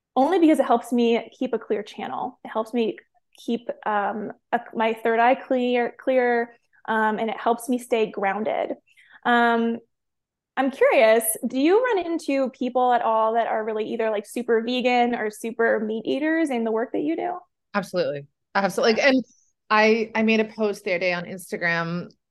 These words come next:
Speaker 2: a little story about, like, what would it feel like if we took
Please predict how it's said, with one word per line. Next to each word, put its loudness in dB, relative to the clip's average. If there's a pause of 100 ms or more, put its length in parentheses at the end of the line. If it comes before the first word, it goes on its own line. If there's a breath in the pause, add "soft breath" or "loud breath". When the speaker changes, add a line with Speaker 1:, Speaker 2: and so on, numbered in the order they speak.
(140)
Speaker 2:
a -6
little 0
story 0 (340 loud breath)
about, 2
like, 0
what 0
would 0
it 0
feel -6
like -2
if -10
we -8
took -6